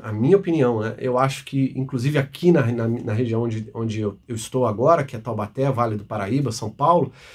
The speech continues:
é, a situação piorou, né? É, há quinze, vinte dias atrás, o número de covids aqui da região era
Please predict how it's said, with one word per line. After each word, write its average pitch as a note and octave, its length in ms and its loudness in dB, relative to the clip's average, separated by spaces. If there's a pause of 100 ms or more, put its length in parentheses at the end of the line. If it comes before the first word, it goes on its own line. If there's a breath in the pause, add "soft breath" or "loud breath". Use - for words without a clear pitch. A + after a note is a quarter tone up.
(280 loud breath)
é, B2 160 2
a C3 120 -4
situação F3 360 0
piorou, G3 480 4 (500)
né? A2+ 280 -4 (300)
É, - 80 -10 (720)
há A2+ 280 -4 (240)
quinze, E3+ 360 4
vinte C#3+ 300 0
dias B2+ 240 2
atrás, C#3 380 0
o C#3 40 6
número C#3+ 220 4
de C3+ 100 -6
covids C3+ 520 -2
aqui A#2+ 320 -4
da C#3 100 2
região C3 460 2
era C#3 240 2